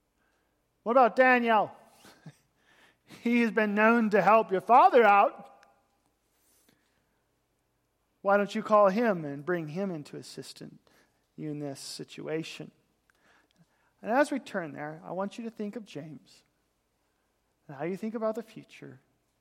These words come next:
And all I'm trying to stress here is whatever your actions are in the present or even the near future, if not done with the view of God in mind,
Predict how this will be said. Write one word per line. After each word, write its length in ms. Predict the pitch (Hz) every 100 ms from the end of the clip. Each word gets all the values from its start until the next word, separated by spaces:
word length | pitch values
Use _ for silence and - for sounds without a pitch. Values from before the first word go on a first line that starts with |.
| _ _ _ -
And 80 |
all 200 | 170 240
I'm 100 | 247
trying 520 | 226 - 208 220 226 214
to 80 |
stress 440 | 190 - 170 - -
here 300 | 147 139 139 _ _ _ _ _ _ _ _ -
is 240 | 165 156 - _ _ _ _ _
whatever 400 | 226 277 330 262
your 180 | 220 208
actions 600 | 208 226 226 - 180 160
are 560 | 185 185 143 131 151 143 _ _
in 80 | 143
the 60 | -
present 420 | - 165 185 254 _ _ _ _ _ 160
or 80 |
even 220 | 175 214 190
the 80 |
near 200 | 175 170 151
future, 600 | - 226 208 - - - _ _ _ _ _ _ _ _ _ _ _ _ _ _ _ _ _ _ -
if 180 | 190 - -
not 360 | 226 294 277
done 280 | 220 214 202
with 140 | 196 190
the 80 |
view 320 | 160 165 220 208
of 100 | 170
God 260 | 190 196
in 220 | 175 156
mind, 600 | 165 170 151 143 131 -